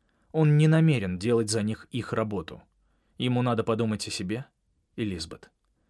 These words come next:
А Эрик и Кристиан пусть выпутываются сами. Прежде чем уйти, Патрик посмотрел на него дружелюбным взглядом. "И ещё мы хотели рассказать тебе, что получили результаты вскрытия Лизбет.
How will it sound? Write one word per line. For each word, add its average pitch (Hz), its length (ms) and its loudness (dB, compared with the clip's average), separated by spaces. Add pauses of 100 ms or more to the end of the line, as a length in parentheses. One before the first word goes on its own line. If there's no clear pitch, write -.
(460)
А 107 180 2
Эрик 185 240 0
и 143 60 -4
Кристиан 123 500 -2
пусть 104 300 -8
выпутываются 92 640 -4
сами. - 360 -8 (880)
Прежде 127 340 2
чем 123 200 -4
уйти, 135 260 0
Патрик - 400 -2
посмотрел 127 480 0
на 120 60 -2
него 110 240 -2
дружелюбным 107 580 -4
взглядом. 90 500 -8 (1160)
"И 107 180 0
ещё 147 320 4
мы 127 140 2
хотели 139 340 4
рассказать 143 500 2
тебе, 113 220 -2
что 113 220 -4
получили 131 480 2
результаты 127 540 2
вскрытия 117 420 -2
Лизбет. 95 440 -4